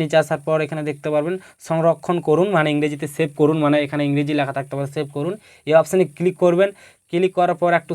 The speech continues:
সময় আর কি অপেক্ষা করবেন। অপেক্ষা করার পর আপনার সামনে চলে আসবে একটা অপশন, সেটা কি বন্ধুরা আমি simply দেখিয়ে দিচ্ছি, এই যে সেভ করুন, এই যে দেখতে পাচ্ছেন নিচে। তো আমরা কি করবো, এই সেভ,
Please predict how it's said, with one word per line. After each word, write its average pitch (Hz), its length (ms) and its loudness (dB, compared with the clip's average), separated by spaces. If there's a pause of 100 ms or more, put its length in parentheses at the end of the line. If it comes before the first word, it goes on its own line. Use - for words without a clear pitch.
সময় 165 280 0
আর 143 100 -2
কি 165 60 -2 (100)
অপেক্ষা 160 380 0
করবেন। 156 320 2
অপেক্ষা 156 320 -4
করার 160 280 2
পর 151 140 0 (100)
আপনার 143 300 -4
সামনে 151 220 0 (100)
চলে 147 180 2
আসবে 143 160 -4 (100)
একটা 143 140 -2 (100)
অপশন, 165 240 -6 (580)
সেটা 156 240 -2
কি 185 140 0
বন্ধুরা 180 320 4
আমি 175 100 0 (100)
simply 170 320 -4
দেখিয়ে 160 180 -4
দিচ্ছি, 151 220 -8
এই 151 80 -4
যে 151 60 -4 (160)
সেভ 190 160 4 (140)
করুন, 143 240 0
এই 139 80 -4
যে 151 100 -4
দেখতে 160 200 -6
পাচ্ছেন 165 320 -4
নিচে। 185 180 -4 (640)
তো 165 140 2
আমরা 180 220 2
কি 185 140 -6
করবো, 190 220 4
এই 170 120 4
সেভ, 180 180 6